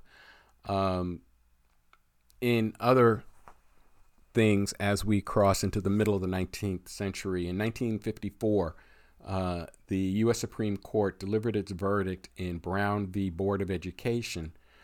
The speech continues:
ruling unanimously that racial segregation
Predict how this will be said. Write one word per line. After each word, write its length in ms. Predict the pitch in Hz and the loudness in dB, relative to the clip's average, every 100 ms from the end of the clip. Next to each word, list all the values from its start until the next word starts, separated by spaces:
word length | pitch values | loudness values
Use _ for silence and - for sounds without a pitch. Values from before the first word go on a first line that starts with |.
| - _ 95 | -20 _ -4
ruling 380 | 107 107 104 | 0 2 2
unanimously 1000 | 95 92 104 131 156 107 87 - 65 62 _ _ _ | 0 0 2 2 2 -2 -4 -8 -12 -16 _ _ _
that 140 | 98 87 | -8 -2
racial 340 | 107 120 127 | 0 0 -2
segregation 920 | - 113 107 101 101 101 95 - 98 | -2 0 0 -2 0 0 0 -4 -8